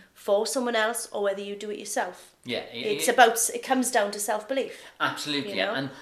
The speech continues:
Speaker 2: and, that, and that's where, you, you know, when you, <clears throat> as a mentor now, as a role
Speaker 1: Yeah.
Speaker 2: model in Big Ideas Wales, you see so many people with,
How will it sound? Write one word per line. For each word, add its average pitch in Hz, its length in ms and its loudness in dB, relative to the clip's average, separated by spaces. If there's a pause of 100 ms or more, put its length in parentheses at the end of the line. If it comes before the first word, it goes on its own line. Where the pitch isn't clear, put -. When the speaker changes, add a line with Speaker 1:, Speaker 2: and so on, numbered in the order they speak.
(140)
Speaker 2:
and, 147 160 -4
that, 175 140 0
and 151 120 -4
that's 196 340 -6
where, 104 440 -4 (580)
you, 208 200 -6
you 254 140 -6
know, 262 120 2
when 226 120 0
you, 165 300 -4 (180)
<clears throat> 120 160 -12
as 127 120 -4
a 139 40 -2
mentor 117 460 -4
now, 101 140 -4
as 104 80 -8
a 110 60 -8
role 110 200 0
Speaker 1:
Yeah. 110 60 -4 (140)
Speaker 2:
model 95 200 -4
in 95 200 -8 (180)
Big 104 120 -6
Ideas 98 300 -8
Wales, 92 420 -8 (460)
you 151 160 -10
see 190 320 -4
so - 200 -4
many 180 160 -10
people - 720 -12 (460)
with, 127 460 -6